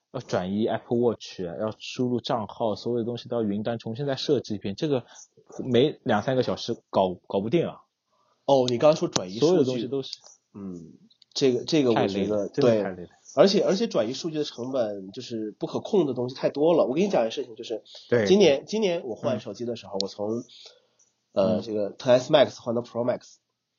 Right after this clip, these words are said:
Speaker 1: 嗯。
Speaker 2: 然后，然后，
Speaker 1: 嗯。
Speaker 2: 然后我，我用的是最新的方法，就是那个什么扫，扫一下，然后就无限的数据迁移嘛。
Speaker 1: 啊，对的，对的，
Speaker 2: 对，
Speaker 1: 对的。
Speaker 2: 迁移过去了。
Speaker 1: 你连
Speaker 2: 然后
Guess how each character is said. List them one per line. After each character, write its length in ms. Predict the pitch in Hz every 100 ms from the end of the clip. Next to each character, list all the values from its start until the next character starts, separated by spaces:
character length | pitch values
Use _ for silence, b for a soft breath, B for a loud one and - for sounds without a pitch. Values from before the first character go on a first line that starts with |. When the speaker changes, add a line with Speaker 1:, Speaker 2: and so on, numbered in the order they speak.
| _ _ _
Speaker 1:
嗯。 140 | 127
Speaker 2:
然 100 | 123
后， 340 | 156 156 131 -
然 140 | 135
后， 180 | 151 -
Speaker 1:
嗯。 20 |
Speaker 2:
然 80 | 170
后 200 | 208 220
我， 280 | 165 135 113 123
我 100 | 127
用 160 | 185
的 80 | 175
是 80 | 165
最 120 | 180
新 200 | 175 185
的 80 | 175
方 180 | 156 147
法， 120 | 117
就 100 | 123
是 140 | 139
那 160 | 135 131
个 100 | 127
什 80 | 123
么 80 |
扫， 320 | 131 127 92 -
扫 260 | - 104 110
一 40 |
下， 220 | 139 135
然 180 | 117 113
后 80 | 120
就 120 | 120
无 160 | 113 123
限 200 | 135 120
的 80 |
数 160 | 113 120
据 120 | 117
迁 220 | - 127
移 20 | 123
嘛。 80 |
Speaker 1:
啊， 40 | 135
对 180 | 127 123
的， 100 | 120
对 160 | 123
的， 80 | 117 - _
Speaker 2:
对， 120 | 127
Speaker 1:
对 20 |
的。 80 | 113
Speaker 2:
迁 180 | - 139
移 60 |
过 100 | 131
去 120 | 117 110
了。 120 | 92
Speaker 1:
你 160 | 151 147
连 160 | 135 143
Speaker 2:
然 80 |
后 340 | 156 135 123